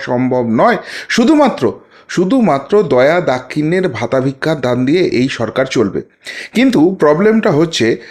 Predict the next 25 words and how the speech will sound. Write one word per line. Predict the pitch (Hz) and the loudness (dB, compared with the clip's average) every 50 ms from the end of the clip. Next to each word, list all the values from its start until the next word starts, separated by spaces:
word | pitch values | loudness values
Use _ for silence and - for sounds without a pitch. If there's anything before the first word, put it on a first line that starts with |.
| - - | -12 -6
আজকের | - 123 135 - - 208 202 | -4 -4 -4 -2 -4 -4 -2
পর | 202 202 185 | -2 -2 -2
নতুন | 165 139 135 - 190 180 | -2 -2 -2 -2 -4 -4
প্রশ্নটা | - - 175 - - 180 175 165 | -4 -6 -6 -4 -4 -4 0 0
উঠে | 139 110 - 127 120 | 0 0 0 0 0
গেল | 104 98 92 85 - - - - - - - | 0 0 -2 -2 -6 -8 -14 -20 -16 -8 -2
যে | 120 147 | -2 0
এই | 143 - 117 135 151 196 | 0 2 2 2 2 2
দয়া | 175 160 165 160 165 175 | 2 2 4 4 4 4
দাক্ষিণ্যের | 175 175 190 185 190 - - - 226 240 254 262 262 247 | 2 2 0 0 -2 -4 -2 0 2 2 4 2 2 0
ভা-, | 202 143 117 139 156 - - 123 | 0 -2 -2 -4 -4 -4 -4 -2
যে, | 123 160 175 180 175 165 151 - - - - - - | 0 2 4 4 4 4 0 -2 -6 -16 -14 -12 -8
যে | 110 123 135 135 135 120 104 - 73 - | -2 0 0 2 2 0 -2 -4 -4 -2
রাজনীতিটা | - 123 139 139 147 175 175 165 190 190 185 | 0 0 0 0 0 -2 -2 -2 -2 -2 -2
করা | 190 - 147 165 | -2 0 0 0
হচ্ছে | 185 180 190 175 - - 95 - - - | 0 0 0 -2 -2 -2 -4 -4 -6 -8
সেইটা | - - - 147 165 175 - 190 | -6 -2 0 0 0 0 -2 -4
করে | - - 123 139 156 185 175 | -4 -2 -2 0 0 2 2
রাজ্য | 147 143 143 170 175 | 0 0 0 -2 -2
পাট | 165 175 165 170 | -2 -2 -2 -2
টিকিয়ে | 175 156 170 180 170 | -4 -4 0 0 0
রাখতে | 165 165 165 - 175 | 0 -2 -2 -4 -4
পারবেন | 160 160 156 165 196 208 202 | -2 -2 -2 -2 -2 -2 -2
তো, | 190 143 - - - _ _ _ - | 0 -2 -4 -4 -6 _ _ _ -4
নাকি | 135 143 147 165 143 117 | -4 -2 -2 0 -2 -2